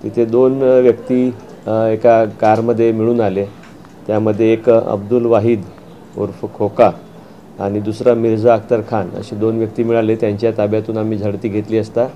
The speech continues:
एकूण, अ, एक किलो दोनशे एक ग्रॅम गांजा मिळून आला, ज्याची किंमत अठरा हजार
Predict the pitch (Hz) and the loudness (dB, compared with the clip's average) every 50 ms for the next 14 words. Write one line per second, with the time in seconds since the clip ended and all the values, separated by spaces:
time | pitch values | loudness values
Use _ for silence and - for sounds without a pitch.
0 | - - - - - - - - - - 104 107 110 - 117 117 117 117 117 117 | -14 -20 -20 -20 -20 -20 -20 -16 -10 -8 -8 -6 -4 -4 -4 -2 0 2 2 0
1 | 113 110 107 113 113 110 107 107 - - - - 113 117 117 120 120 123 117 113 | 0 -2 -2 0 0 0 -2 -2 -10 -18 -10 -6 -2 2 4 6 6 6 6 4
2 | 113 113 110 110 - 113 110 104 101 117 110 113 110 110 104 101 101 101 117 120 | 2 2 0 0 0 0 0 0 0 -2 -2 -2 -2 -2 -2 -2 0 2 0 0
3 | 117 113 113 110 110 107 104 110 117 110 104 95 - - - - 107 101 104 104 | 2 0 -2 -2 -2 -2 -2 -4 -4 -4 -6 -6 -8 -10 -8 -6 -4 -4 -2 -4
4 | 104 - - 110 - - 113 110 107 101 110 110 107 | -2 -2 -4 -4 -2 0 0 0 0 2 0 0 0